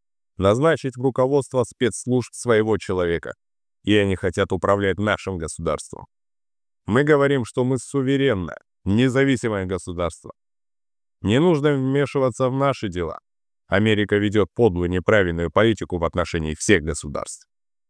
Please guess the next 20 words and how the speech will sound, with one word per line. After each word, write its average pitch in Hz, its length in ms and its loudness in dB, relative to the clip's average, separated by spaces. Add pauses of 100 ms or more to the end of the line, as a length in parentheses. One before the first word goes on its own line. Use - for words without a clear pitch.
(840)
У 92 100 0
Рамзана 127 460 2
Ахматовича 123 640 -2
своё 113 400 2
видение, 87 460 -6 (180)
свои 107 480 0
цели. 92 440 -4 (1500)
И 80 240 -4
навязывать 87 720 -2
ему 78 320 -4 (480)
свои 90 540 0 (480)
интересы 98 640 0 (200)
не 143 300 4
может 147 340 2
ни 135 60 -2
один 123 280 -2
человек, 92 380 -8 (800)
ни 120 260 0
одно 110 320 -2
государство. 90 800 -6